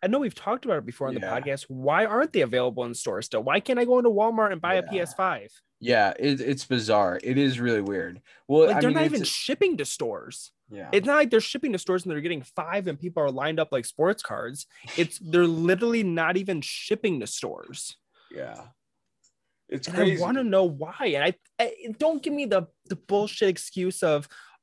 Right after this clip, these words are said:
Speaker 1: "Oh, we wanna protect our customers."
Speaker 2: Well, I
Speaker 1: And
Speaker 2: think it's, I think it's still due to the, the pandy and all the chip shortages and stuff.
Speaker 1: You, you think so?
Speaker 2: I think so.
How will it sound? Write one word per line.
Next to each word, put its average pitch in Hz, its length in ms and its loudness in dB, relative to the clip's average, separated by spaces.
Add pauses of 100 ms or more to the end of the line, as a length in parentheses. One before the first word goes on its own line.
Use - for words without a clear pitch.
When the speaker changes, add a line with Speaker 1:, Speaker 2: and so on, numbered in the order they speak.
Speaker 1:
"Oh, 175 80 6
we 175 120 8
wanna 170 220 -2
protect 170 420 -8
our 143 100 0
customers." 139 680 -6
Speaker 2:
Well, 143 80 6
I 165 60 6
Speaker 1:
And - 80 -8
Speaker 2:
think 233 160 -2
it's, - 180 -2
I 160 160 0
think 196 160 -6
it's 175 160 -8
still 156 300 -2
due 135 300 0
to 120 120 -4
the, 104 380 -4 (380)
the 110 80 -12
pandy 123 520 -4
and 92 100 -12
all 110 220 -2
the 92 340 -4
chip - 240 -4
shortages 98 580 -4
and 101 140 -16
stuff. - 400 -10 (1300)
Speaker 1:
You, 170 220 -10 (100)
you 175 140 -6
think 214 200 -4
so? 185 440 -2 (180)
Speaker 2:
I 160 100 -2
think 180 260 -4
so. - 360 -8